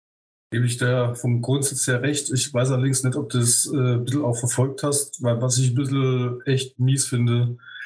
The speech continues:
also das sollte auch dann den Käufer irgendwo bewusst sein. Also derzeit,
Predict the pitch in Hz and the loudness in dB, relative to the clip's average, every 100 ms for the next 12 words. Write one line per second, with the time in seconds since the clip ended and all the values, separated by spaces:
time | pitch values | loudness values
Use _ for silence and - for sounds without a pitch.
0 | - _ - 113 107 113 131 123 127 123 | -18 _ -6 -4 0 2 2 2 2 0
1 | 127 120 113 - 123 127 120 131 120 110 | 0 0 0 0 0 2 2 2 0 0
2 | 135 - 120 113 117 110 110 - 131 147 | 2 2 2 2 0 0 -4 0 0 2
3 | - - 175 180 - - | 2 2 2 0 -2 -8